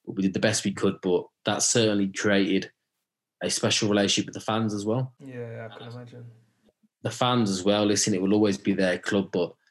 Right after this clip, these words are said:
Speaker 1: I think they, they knew how much the players wanted to give for them as well.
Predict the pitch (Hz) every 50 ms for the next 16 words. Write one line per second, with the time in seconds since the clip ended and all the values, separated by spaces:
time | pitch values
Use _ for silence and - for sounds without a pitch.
0 | _ _ _ - 82 - - 110 101 98 92 - 104 98 101 101 95 95 98 101
1 | 104 101 98 98 98 101 101 101 98 95 95 95 - - - - 98 98 98 95
2 | 90 - - - 98 - - 107 104 107 107 101 95 101 92 78 82 82 - -
3 | - - 101 110 113 - - _ _ _ - - 95 85 82 95 98 101 98 95
4 | 92 90 87 95 92 101 110 113 113